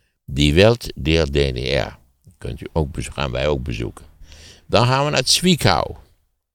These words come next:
En wat is er in Zwickau? Ja, ik denk dat de meeste mensen eigenlijk Zwickau, dat kunnen ze niet direct thuis brengen, maar vroeger had je auto's die zo heten. En in Zwickau was, is, werd lang geleden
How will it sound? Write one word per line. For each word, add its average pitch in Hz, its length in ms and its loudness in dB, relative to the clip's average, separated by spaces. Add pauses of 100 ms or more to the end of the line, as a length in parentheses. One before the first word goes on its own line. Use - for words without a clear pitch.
(440)
En - 120 -12
wat - 200 -2
is 135 160 0
er 160 100 -2
in 139 140 -2
Zwickau? - 680 -2 (680)
Ja, 73 200 -8
ik 85 200 -14
denk 73 200 -6
dat 67 140 -10
de - 80 -12
meeste 71 320 -6
mensen 67 280 -6
eigenlijk - 340 -10
Zwickau, 69 540 -6
dat 65 200 -12
kunnen 69 280 -8
ze - 80 -10
niet 71 260 -8
direct 65 600 -8 (480)
thuis 82 300 -6
brengen, 71 400 -6
maar 57 160 -10
vroeger 76 320 -8
had 71 180 -6
je - 100 -8
auto's 90 500 -2
die 65 140 -12
zo 58 220 -6
heten. 57 400 -12 (760)
En - 200 -10
in 85 180 -12
Zwickau 113 720 -4
was, 82 520 -4
is, - 380 -8
werd 82 320 -4
lang 87 300 -2
geleden 76 420 -4